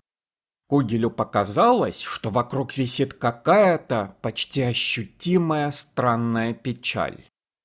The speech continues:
Ещё он подумал, что слышит музыку, медленную жалобную мелодию, такую печальную, что на глаза Кугеля помимо воли навернулись слёзы. Он попытался отыскать источник музыки,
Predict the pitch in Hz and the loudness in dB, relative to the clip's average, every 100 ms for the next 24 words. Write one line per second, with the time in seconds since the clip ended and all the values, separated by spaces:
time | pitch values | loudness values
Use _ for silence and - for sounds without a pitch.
0 | _ _ 90 87 - - 113 151 175 180 | _ _ -14 -10 -8 2 6 6 4 2
1 | 180 185 208 196 196 185 - 110 - 131 | 2 4 4 4 2 -2 -6 -6 -4 -4
2 | 123 - 143 139 156 135 87 90 - - | -2 -4 -2 0 2 0 -2 -8 -12 -14
3 | - _ _ _ 104 95 123 190 185 135 | -14 _ _ _ -12 -4 0 2 2 -2
4 | 143 139 135 127 110 165 156 147 160 170 | 0 0 0 -2 0 2 2 0 -4 -4
5 | 170 175 185 202 170 113 92 90 64 - | 0 2 4 6 4 4 -2 -6 -6 -12
6 | _ _ - 113 117 110 104 110 - - | _ _ -12 -6 -2 -2 -2 -8 -6 2
7 | 151 233 220 165 113 98 - - 110 107 | 4 4 4 2 2 0 -4 -4 -4 -2
8 | 110 101 110 - - 202 180 165 160 156 | -2 -2 -4 -2 2 4 4 2 4 4
9 | 123 123 113 107 98 101 139 131 123 113 | 2 4 2 0 -2 4 4 6 2 -2
10 | 104 113 113 113 101 113 - - 127 113 | -2 -2 -2 -2 -2 -4 -8 -8 -4 0
11 | 87 76 - - - _ _ _ _ _ | 0 -2 -8 -16 -20 _ _ _ _ _
12 | _ 113 120 117 - 131 131 131 - 127 | _ 2 2 -2 -2 4 4 4 0 -4
13 | 127 131 120 - 180 233 214 - 175 139 | -2 -2 -4 2 2 4 0 -2 0 0
14 | - 151 147 165 170 104 107 - 110 | 0 -4 0 2 2 2 -4 -8 -14